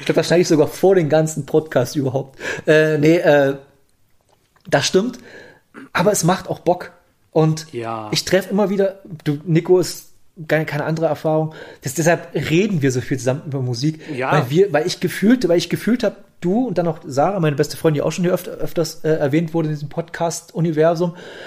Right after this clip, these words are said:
Speaker 1: äh, wir sind so drei Menschen, denen kannst du erstmal alles geben, die sacken erstmal, ob's gefällt, ist erstmal zweitrangig, aber Hauptsache
Speaker 2: Richtig.
Speaker 1: erstmal sich anhören.
Speaker 2: Ja, genau.
Speaker 1: Ich hab
Speaker 2: Ganz
Speaker 1: heu-, ich hab
Speaker 2: wichtig.
Speaker 1: heute zum Beispiel,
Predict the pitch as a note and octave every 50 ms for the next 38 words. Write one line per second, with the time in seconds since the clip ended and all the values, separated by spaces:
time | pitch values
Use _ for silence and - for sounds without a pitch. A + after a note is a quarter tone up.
0 | - - - - - - D3 D3 D3 C#3 - - - _ _ _ _ _ _ D3+
1 | D#3+ D#3 G3+ F#3 D#3+ F3+ E3+ D#3+ - D3 D3+ D#3+ D#3 D#3 D#3 F3 F3+ - - F3
2 | E3 - - - - - - _ _ _ _ _ _ _ _ F3 E3 D#3 E3+ F#3
3 | F#3+ - G3 E3 - - F3+ C#3+ D3+ D#3+ D#3+ D#3 - - C#3+ E3 F#3+ F#3 D#3+ D#3+
4 | D#3 D3+ - F3+ - - C4 G3+ D#3+ C#3 D3 D3+ - E3 E3+ D3+ C3+ - - -
5 | - C#3+ - - D#3 D#3 F3 G3+ G3+ F3 F3+ E3 - F3 D#3+ - - C3+ - D3
6 | - - G3 F#3 C#3 C#3+ C#3+ C3 - D#3+ - F#3 F3+ D#3 E3 D#3 D3+ - - D#3
7 | D3+ D3 D3 - - - - D3+ - - D3+ D3+ D3 C3 A#2+ A2+ A#2 A#2 - -
8 | E3 E3 C#3+ D3 E3+ F#3+ D#3 A#2+ - - - - - - - _ _ - E3 F3
9 | F3 F3 F3 - - - - F3 - F3+ F#3 A3+ B3 A3+ - G3 F3+ F#3 F#3 F#3+
10 | - G3 F3+